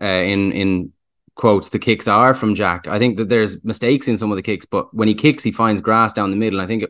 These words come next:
finding grass is a good kick. I think that restart in particular, it was just, it wasn't caught. I don't think it was the fact that we tried to play anything. It was just not caught. And one problem we've had, and it's, it's reoccurred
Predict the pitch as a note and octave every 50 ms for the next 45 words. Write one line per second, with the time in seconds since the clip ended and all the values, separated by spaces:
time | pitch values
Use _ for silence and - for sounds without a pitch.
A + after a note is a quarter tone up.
0 | _ _ - A2+ G#2+ G2+ G2 F#2+ G#2 G2+ G2 F#2 - G2 G#2 G2 G2 F2 D#2+ G2
1 | F#2+ - - A#2 A2 - - _ - - - _ _ _ _ _ _ _ - C3+
2 | F3 G#3 - D3 F#3 - C#3+ D#3 F3+ - - D#3+ C#3+ A#2+ A2+ A#2 A2+ A2+ E3+ F#3+
3 | F3 C3 B2 C3+ D#3+ D#3 D4 B3+ - _ _ _ _ _ _ _ - - D3 C3
4 | C#3+ D3 C3 C3 - - G#2+ A#2 D#3+ G3 - - - - A2+ C3+ D#3+ G3 G3 C#3+
5 | B2+ A#2 G#2 - - A#2+ A2+ - A2+ A2+ G#2 - A2 G#2 G2+ F2+ - G#2 A#2+ F3
6 | F3+ C#3 G#2+ F2+ F#2 F#2 G2+ A2 A#2+ C#3 D3+ A2 A2+ G#2+ A2+ A#2+ - - - -
7 | A#2+ C3+ C3+ G#2 - G#2+ G#2+ G#2 A#2 C#3 E3 F3+ D#3+ - - - A2+ B2+ D3+ D3
8 | B2+ A2 G#2 G2 F2+ G2+ A2 A#2 A2 F#2+ - _ _ _ _ _ _ _ _ -
9 | - G#2+ G#2+ G#2+ - - - B2 - - - B2 B2+ C3+ D#3+ E3 D3 D#3+ D3+ C#3+
10 | C3+ C3 B2+ A2+ G#2+ -